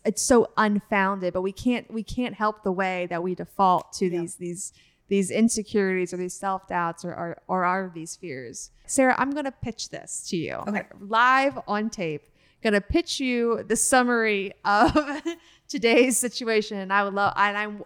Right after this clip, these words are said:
Speaker 1: I'm opening my, uh, arms for a critique.
Speaker 2: Okay.
Speaker 1: Um, so if I, I think that with, when it comes to the question of how do I overcome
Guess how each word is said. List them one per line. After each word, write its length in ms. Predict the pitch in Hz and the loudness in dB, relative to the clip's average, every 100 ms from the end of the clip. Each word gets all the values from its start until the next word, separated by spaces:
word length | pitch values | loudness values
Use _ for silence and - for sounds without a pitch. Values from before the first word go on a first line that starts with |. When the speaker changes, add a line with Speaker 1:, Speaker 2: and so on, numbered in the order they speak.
| - | 2
Speaker 1:
I'm 220 | 214 214 - | 2 2 2
opening 560 | 269 - 247 240 226 - | 2 2 -4 -2 -4 -6
my, 360 | 196 185 185 180 | -2 0 -2 -2
uh, 300 | 175 170 - | -2 -4 -4
arms 380 | 185 190 202 - | -2 -2 -4 -6
for 220 | - 185 | 0 0
a 60 | 185 | 0
critique. 420 | 185 - - - 302 - - - | -6 -12 -14 -16 -18 -18 -12 -4
Speaker 2:
Okay. 120 | 208 | 2
Speaker 1:
Um, 340 | 220 214 - - | 4 4 -2 -4
so 340 | - 202 - - _ _ _ _ _ _ _ - _ - | 2 2 2 -8 _ _ _ _ _ _ _ -20 _ -6
if 100 | 185 | 2
I, 280 | 202 220 - - - _ _ _ - | 4 4 0 -10 -20 _ _ _ -6
I 220 | 185 226 | 0 2
think 500 | 262 269 233 220 202 | 2 -2 -2 -4 -6
that 220 | 202 180 175 | -4 -4 -4
with, 120 | 185 | -8
when 100 | 196 | -10
it 80 | 185 | -10
comes 340 | - 226 240 - - | -6 -4 -4 -6 -10
to 440 | 202 185 170 170 _ _ _ | -6 -4 -6 -12 _ _ _
the 60 | 190 | -16
question 520 | - 233 226 - 185 | -2 -2 -2 -6 -6
of 160 | 165 156 | -6 -10
how 340 | _ - 320 | _ -4 -2
do 140 | 339 285 | 0 0
I 140 | 247 - | -2 -2
overcome 800 | 208 202 208 - 190 180 180 | -2 -2 -6 -8 -6 -4 -6